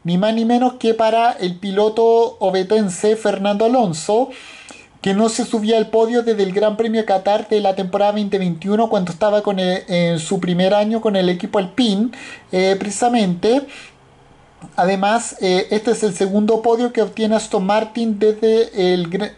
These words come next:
desde el Gran Premio de Azerbaiyán del año veinte veintiuno con Sebastián Vettel, eh, precisamente. Y bueno, eh, y también fue, eh,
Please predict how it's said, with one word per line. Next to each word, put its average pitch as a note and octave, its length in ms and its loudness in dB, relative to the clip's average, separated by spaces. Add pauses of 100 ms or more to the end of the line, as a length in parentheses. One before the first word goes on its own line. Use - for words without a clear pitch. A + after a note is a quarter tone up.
desde F#3 280 -2
el F3 80 -2
Gran G3+ 240 2
Premio G#3+ 220 0
de G#3+ 80 4
Azerbaiyán G3 680 0
del G3+ 160 2
año G#3 360 0
veinte G3 300 -2
veintiuno G3+ 480 0
con G#3 140 -2
Sebastián F#3 400 -2
Vettel, G3+ 500 0 (560)
eh, F3+ 240 2
precisamente. G#3+ 600 0
Y C4 60 4
bueno, C#3+ 420 0 (640)
eh, E3+ 360 2
y F#3 120 -4
también G#3+ 580 0
fue, A3+ 580 2
eh, F3 680 2